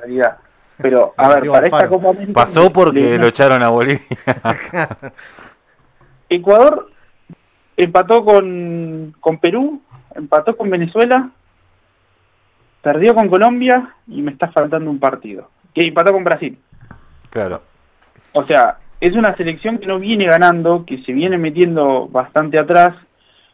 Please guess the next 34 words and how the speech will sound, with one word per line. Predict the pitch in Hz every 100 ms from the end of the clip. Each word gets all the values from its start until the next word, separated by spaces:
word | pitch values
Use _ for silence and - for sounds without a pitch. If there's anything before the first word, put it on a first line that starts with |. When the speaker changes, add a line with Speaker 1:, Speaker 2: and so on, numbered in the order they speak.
| _
Speaker 1:
que | 139
de | 135
repente | 135 135 220 202
ha | 170
tenido | 151 170 180 147
partidos | 139 131 165 175 170
con, | 147 127 -
contra | - 131 131
Venezuela, | 131 135 139 185 196 151
que, | 135 123 120
que | 135
es | 135
un, | 139 127 117
un | 127
rival | 127 143 147
i-, | 135 135
incluso | 131 165 160 151
inferior. | 139 127 139 170 180 - _ _ -
Eh, | - - - _
si | 127
bien | 147 143
salió | 131 147
dos | 151 151
a | 135
dos, | 160 151
el | 135
partido | 120 123 - 156
fue | 151 139
bastante, | 127 120 - 139 127 120 113 - - - -
bastante | 117 - 139 135 131
pobre | 151 151 131
a | 123
nivel | 135 143
futbolístico. | 143 143 156 170 175 190 202